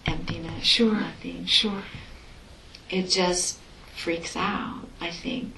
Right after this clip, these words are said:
Speaker 1: You know, it's like almost an addiction. It's like I want to go for this, or I want to go for
Speaker 2: Uh-huh.
Speaker 1: that. But it's very unsatisfying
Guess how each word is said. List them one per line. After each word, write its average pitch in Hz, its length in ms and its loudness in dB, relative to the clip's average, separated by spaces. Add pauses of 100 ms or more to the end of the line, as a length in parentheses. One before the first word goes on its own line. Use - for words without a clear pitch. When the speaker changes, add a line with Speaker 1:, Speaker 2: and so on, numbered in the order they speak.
(380)
Speaker 1:
You 185 120 2
know, 190 220 8
it's 190 240 4
like 190 280 4
almost 196 260 6
an 180 140 4
addiction. 170 580 2
It's - 260 -2
like 175 200 0
I 170 180 2
want 170 480 0 (440)
to - 120 -4
go 165 200 -2 (260)
for 160 160 -4
this, - 340 -6
or - 100 -10
I - 100 -2
want - 340 -4
to - 80 -6
go - 160 -8 (120)
for - 80 0
Speaker 2:
Uh-huh. 208 360 10
Speaker 1:
that. 262 80 2 (560)
But - 100 0
it's - 300 -4
very 175 340 2
unsatisfying 175 1700 -4